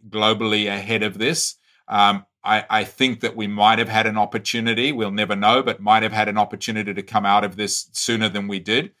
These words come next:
Uh, you know, we, we were always at the back of the queue. Stadium events were coming back. And the analogy that I, I often drew was, you know, you saw the seating bowl with scattered people in it, but the, the best analogy was people going into a stadium and leaving a stadium. That's exactly what's happening on a start line.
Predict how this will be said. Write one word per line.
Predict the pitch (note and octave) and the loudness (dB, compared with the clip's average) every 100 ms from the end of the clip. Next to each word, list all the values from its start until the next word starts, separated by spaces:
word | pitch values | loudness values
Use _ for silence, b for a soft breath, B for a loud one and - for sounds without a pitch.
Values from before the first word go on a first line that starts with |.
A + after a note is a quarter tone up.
| b b | b b
Uh, | - G#2+ G#2 G#2 G#2 | -2 4 6 6 2
you | |
know, | G#2 G2+ | -4 -2
we, | A2+ A2+ | -2 -4
we | A2 A#2 | -2 0
were | A2+ A2 | 2 2
always | A#2 A#2 A2 | 4 4 2
at | G#2+ | -4
the | - | -6
back | F#2 G#2+ - | 2 2 0
of | |
the | G#2 | -8
queue. | G2 - G2 | -6 -8 -6
Stadium | - A#2 A#2 A#2 | -2 0 2 0
events | A2+ G2+ A2 G2+ | -2 -2 -4 -4
were | A2 | -8
coming | G2+ A#2 G#2+ G#2+ | -6 -4 -2 -2
back. | G2 G#2 G#2+ G#2+ _ _ - | 0 4 4 0 _ _ -8
And | A2 | 0
the | A2 | 0
analogy | G#2+ A#2 A#2+ A2 A2 | 4 4 2 0 0
that | G#2+ | 2
I, | A2 A2 | 4 4
I | G#2+ A2 | 4 2
often | G#2+ A2+ - G#2 | 2 0 -4 -10
drew | G2+ B2 G#2+ | -2 0 0
was, | G#2 G2+ _ _ - | 0 -2 _ _ -4
you | |
know, | A2 | -4
you | G#2 | -2
saw | G2 - C3 B2+ A2+ - | -2 2 6 6 4 0
the | A2+ | -4
seating | - B2+ A#2 B2+ A2+ | 0 0 2 -2 0
bowl | G#2+ G2+ G2+ | 2 2 0
with | G2+ | -2
scattered | F#2+ - A2+ G#2+ F#2+ - | -4 -2 2 2 0 -4
people | A#2 A#2+ A2 | -4 -2 -4
in | F#2 | -4
it, | F#2 | -6
but | G2 G#2 | -4 -4
the, | G#2 - | -6 -6
the | A2 | -6
best | F#2 B2+ C3 | 2 2 2
analogy | B2 A2 G2 G#2 - G2 | 0 2 2 0 -2 -4
was | G2+ G2+ | -4 -6
people | - A2+ G#2+ | -4 -4 -4
going | F2+ A2 G#2+ G#2+ | 2 2 4 2
into | B2 A#2+ G2+ | 0 0 -2
a | |
stadium | F#2+ G#2+ G#2 G2+ G2+ | 0 2 2 0 -4
and | G2+ | 0
leaving | A#2 B2+ B2 | 2 2 -2
a | |
stadium. | G2 - F#2+ F2+ F2 | -4 -2 -2 -4 -8
That's | F#2+ A2+ - | -4 -4 -4
exactly | G#2 F#2 A#2 A#2 G#2+ | -8 0 0 0 -4
what's | G2 F#2+ | -4 -2
happening | A2 G#2 G#2 | -4 -4 -6
on | G2+ F#2+ | -6 -6
a | |
start | - A2+ A2 A#2+ | -4 2 2 4
line. | G2 F#2+ G#2+ | 2 2 -2